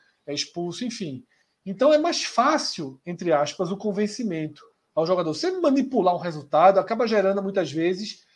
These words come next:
cenas bizarras, como esse oito a um e como algumas outras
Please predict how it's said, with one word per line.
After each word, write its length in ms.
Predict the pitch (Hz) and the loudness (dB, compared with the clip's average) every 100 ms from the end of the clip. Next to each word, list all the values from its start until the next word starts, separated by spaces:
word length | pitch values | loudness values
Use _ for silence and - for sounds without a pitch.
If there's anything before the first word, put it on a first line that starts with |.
| _ _ | _ _
cenas 320 | - 202 214 | -4 0 0
bizarras, 640 | 175 262 185 185 190 170 - | 0 0 4 4 4 0 -6
como 200 | 175 170 | -4 -4
esse 120 | 170 | -4
oito 180 | 160 202 | -2 0
a 100 | 185 | 0
um 260 | 175 190 | -2 -6
e 40 | 165 | -8
como 280 | 170 170 165 | -8 -4 -4
algumas 340 | 151 170 131 | -2 -6 -6
outras 460 | 147 156 170 - | -8 -6 -8 -10